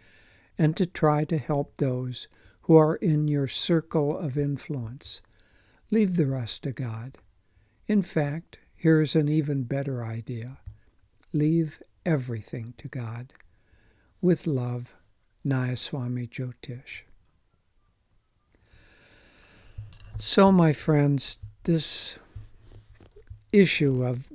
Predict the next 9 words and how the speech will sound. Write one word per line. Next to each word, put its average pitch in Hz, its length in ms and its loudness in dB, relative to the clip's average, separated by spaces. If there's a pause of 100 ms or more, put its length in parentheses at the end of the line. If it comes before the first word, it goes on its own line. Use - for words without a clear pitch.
(160)
being 156 300 8
overwhelmed, 131 960 0 (120)
overstressed, 147 1200 0
not 143 240 -2 (480)
quite - 340 2
knowing 156 400 2
how 139 220 0
to 139 100 -2
cope 139 480 -2